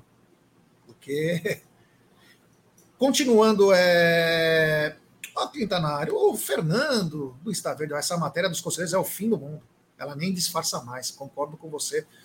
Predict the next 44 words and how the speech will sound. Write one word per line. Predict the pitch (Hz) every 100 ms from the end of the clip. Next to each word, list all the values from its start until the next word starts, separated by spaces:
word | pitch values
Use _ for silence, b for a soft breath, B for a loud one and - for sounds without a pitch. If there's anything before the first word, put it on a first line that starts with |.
| b
sobre | - 156 151
citar | - - 143 160
os | 151
nomes. | 123 151 147 120 - _ _ _ _ _ - - -
Valeu, | 131 175
meu | 175
brother. | 170 185 190 427
É, | 440
tem | 233
que | -
citar, | 339 320 294
pelo | 277
menos | 233 269 - - B B
fica | 254 269
uma | 262
coisa | 247 254 254
mais | 240 247 240
transparente, | 254 254 285 285 262 247 165
né? | 185 196 _ _ _
Mas | 160
como | - 247
não | 247 220
tem | 208
transparência | 180 175 170 - 151 185 254 - - 175 - _
em | 226
nada, | 220 247 320 277 139 135 _ b b b -
então | 185 175 214 220
vai | 233
sobrar, | 233 220 196 208
vão, | 208 196 -
capaz | 208 202 247
que | 247
os |
caras | - 233 208
falam, | 196 185
"Pô, | 440 427 226
já |
você | 214 330
tá | 277
aqui? | - 339 440 - - b b
Você | -
<laughs> | 302 -
ganhou | 427 320
ingresso." | 311 254 - - -